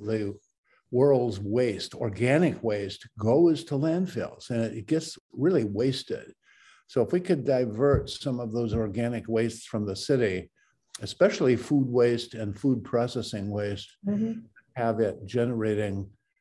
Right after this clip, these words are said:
Speaker 1: uh, electricity and C O two. And then if you could purify that C O two, that could go into the vertical farm, and maybe we could close it up. It could become more of a closed system rather than a ventilated warehouse.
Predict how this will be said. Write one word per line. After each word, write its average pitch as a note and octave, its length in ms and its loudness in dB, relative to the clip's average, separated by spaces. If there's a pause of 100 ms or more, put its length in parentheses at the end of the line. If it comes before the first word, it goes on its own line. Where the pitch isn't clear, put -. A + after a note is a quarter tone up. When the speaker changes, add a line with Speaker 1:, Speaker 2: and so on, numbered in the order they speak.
(500)
Speaker 1:
uh, G#2 220 -2
electricity A#2 720 0
and G#3+ 360 4
C F#3+ 260 2
O G3 100 4
two. - 400 0 (600)
And A#2 120 -2
then C#3+ 100 0
if C#3 100 -4
you D3 60 -4
could A#2 220 -4
purify D3 440 0
that C3 240 2
C - 180 -2
O B2+ 80 0
two, C3 220 0
that B2 300 2
could C#3 180 -2
go B2 200 0
into A2+ 280 -4
the A2 120 0
vertical A2 480 -2
farm, A2 440 -2
and A2+ 140 0
maybe B2+ 240 2
we B2+ 180 2
could A2+ 260 -10
close B2 580 2
it A#2 140 0
up. C3 360 2 (380)
It A2+ 140 -2
could G#2 160 -4
become G#2+ 340 -2
more A2 240 2
of G#2+ 100 -2
a F#2 80 -4
closed A#2 680 0
system G2+ 640 -6 (360)
rather G#2+ 340 2
than G2+ 200 -4
a G2+ 80 -4
ventilated G2+ 760 -4
warehouse. - 640 -6